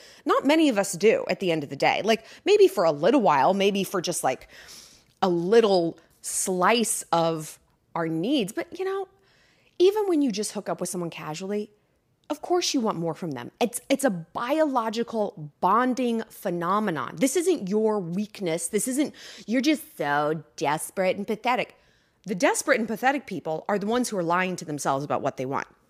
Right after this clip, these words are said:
right? There is no patheticness about claiming your needs. "This is what I need." If we put this into perspective in any other thing that we need in our life, we would have a completely different viewpoint. It's like,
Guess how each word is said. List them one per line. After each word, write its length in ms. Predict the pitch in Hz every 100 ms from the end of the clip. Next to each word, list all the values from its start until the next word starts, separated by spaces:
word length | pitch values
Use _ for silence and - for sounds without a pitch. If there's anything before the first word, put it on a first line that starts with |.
| _ -
right? 260 | 170 226 - _ _ _ _ - 208
There 160 | 254
is 160 | 269 214
no 420 | 247 294 339 349 - - - - _ _
patheticness 920 | 262 - - 247 262 254 202 147 - -
about 400 | 196 180 170 - _ _
claiming 520 | - 208 247 302 339
your 140 | 359 349
needs. 540 | 370 571 - - - _ 175
"This 260 | 277 -
is 100 | 508
what 120 | 508 508
I 300 | 494 494 587
need." 200 | - - _ _ _ _ - -
If 140 | 254
we 220 | 247 339 508 -
put 320 | - 311 311
this 220 | 247 240
into 100 | 214
perspective 640 | 190 160 - 165 - 175
in 100 | 170 - 190
any 260 | 226 262 -
other 240 | 185 190
thing 380 | 180 - 185 185
that 100 | 180
we 160 | 175 165
need 200 | 160 156
in 120 | 147
our 160 | 135
life, 500 | 135 120 165 262 - - _ _ _ _ -
we 140 | 262
would 100 | 294
have 100 | 349
a 40 | 311
completely 400 | 294 269 254 233
different 240 | 208 180
viewpoint. 380 | 202 202 - -
It's 80 | -
like, 160 | 214